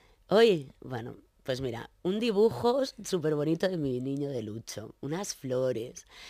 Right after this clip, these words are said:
em, un llavero. Y sobre todo, ¿sabes lo mejor? Que me he levantado esta mañana con mis tres hijos besándome, que se han despertado antes que yo para ir al cole,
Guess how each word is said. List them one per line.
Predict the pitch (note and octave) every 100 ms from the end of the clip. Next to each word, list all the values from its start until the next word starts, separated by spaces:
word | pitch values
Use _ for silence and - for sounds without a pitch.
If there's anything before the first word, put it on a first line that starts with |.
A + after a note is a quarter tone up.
| - - -
em, | D3+ C#3+ C#3+ C#3 C#3
un | - E3
llavero. | G3 G3 C3+ C#3+ C3+ A2+ A#2+ - - _ - _ -
Y | D3+
sobre | D#3 D3
todo, | C#3+ F3 G#3+
¿sabes | A3 G3+ F#3+
lo | F#3
mejor? | F3 - F#3 C#3 -
Que | - C3+
me | C3 D3+
he |
levantado | F3+ E3 E3
esta | D#3+ D3
mañana | C#3+ C#3 C#3+ F#3+
con | G3 D3+ C#3
mis | C3+ -
tres | - F3 -
hijos | F3 - F3 E3
besándome, | D#3 D3 - D3 D#3+ G3 A3+
que | F3+
se | E3+
han |
despertado | F#3+ F#3+ G3 G#3
antes | G3 -
que | E3+
yo | E3 G#3
para | F#3+
ir | E3
al | D3+
cole, | F#3 - E3+